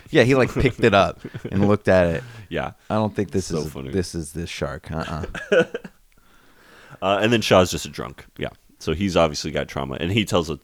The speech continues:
Speaker 2: very traumatic story, and he's obviously won't ever put a life vest on, and it's a, it's a, it's, uh, now, you know, you think of it on that term, it's, it's a story about trauma, man.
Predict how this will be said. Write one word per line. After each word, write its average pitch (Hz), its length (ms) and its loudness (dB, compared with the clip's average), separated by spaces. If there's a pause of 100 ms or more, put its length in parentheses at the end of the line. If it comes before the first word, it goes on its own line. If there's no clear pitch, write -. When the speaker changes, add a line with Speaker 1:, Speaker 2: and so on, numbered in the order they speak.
(100)
Speaker 2:
very 80 220 0
traumatic 73 360 -8
story, 69 340 -8
and - 100 -12
he's 76 260 -12 (160)
obviously 85 640 2 (560)
won't 82 200 0
ever 82 180 0
put - 140 -2
a 78 40 0
life 73 320 -4
vest 78 360 -6
on, 71 320 -8
and - 180 -14 (560)
it's - 120 -10
a, 175 140 -6
it's 208 200 -4
a, 180 40 0 (120)
it's, - 240 -4
uh, 131 500 2 (280)
now, 120 240 -2
you 127 240 -4
know, 90 120 0
you 95 120 -4
think 151 180 -8
of 120 80 -2
it 98 100 0
on 87 160 -2
that 120 180 -4
term, 71 240 -8
it's, - 280 -14 (1040)
it's - 120 -16
a 87 60 -10
story 80 320 -8
about 113 200 -10
trauma, 107 320 -10
man. 82 320 -10